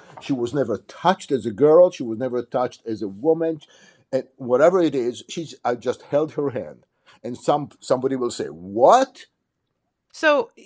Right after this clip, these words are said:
Speaker 2: you, you're saying half, you're saying, like, about, about half of board complaints are initiated in this capacity in your experience, that it's, it's in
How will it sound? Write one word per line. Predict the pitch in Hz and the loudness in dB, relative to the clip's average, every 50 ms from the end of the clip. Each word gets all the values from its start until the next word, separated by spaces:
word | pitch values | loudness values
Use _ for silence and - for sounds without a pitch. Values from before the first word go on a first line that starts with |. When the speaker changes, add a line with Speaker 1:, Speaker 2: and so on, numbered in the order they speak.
| _ _ | _ _
Speaker 2:
you, | - 233 269 277 - | -8 -8 -8 -8 -6
you're | - 262 285 269 | -4 -2 -2 0
saying | - 294 254 247 226 | 2 2 2 2 2
half, | 214 208 233 208 185 165 156 - - - - _ | 0 0 4 4 6 4 4 0 -4 -18 -20 _
you're | - 220 220 | -6 -6 -4
saying, | 220 240 214 208 | -2 -2 -2 -2
like, | 208 208 - - - - | -2 -4 -6 -8 -12 0
about, | 190 214 208 202 | 4 4 4 4
about | 208 185 208 190 180 175 | 4 4 4 4 4 4
half | 175 196 175 170 - - | 4 4 4 4 2 -2
of | 170 139 | -12 -8
board | 131 170 156 160 156 | -6 -4 -4 -4 -6
complaints | - 170 156 - 165 156 151 147 - - - | -8 -10 -10 -8 -10 -10 -10 -12 -16 -16 -8
are | - 180 180 | -4 -2 -2
initiated | 175 175 170 165 - - 175 165 156 156 151 160 151 | -2 -2 -6 -8 -6 -6 -6 -4 -4 -4 -6 -6 -6
in | 156 151 | -6 -8
this | 147 147 - | -10 -12 -10
capacity | - 175 - 165 147 139 - - 143 143 143 131 135 - | -12 -12 -6 -4 -4 -4 -4 -10 -14 -12 -12 -12 -12 -10
in | - 165 165 | -10 -8 -8
your | 160 156 | -8 -8
experience, | 147 - - 165 143 135 - 131 - | -10 -10 -12 -12 -12 -12 -12 -8 -4
that | - 175 - - | -4 -4 -4 -2
it's, | 190 190 180 - 156 - _ _ _ _ _ | -4 -4 -4 -6 -18 -20 _ _ _ _ _
it's | - 190 190 - - | -8 -8 -8 -6 -4
in | - 233 233 220 214 208 202 196 | -2 0 0 0 -2 -2 -6 -8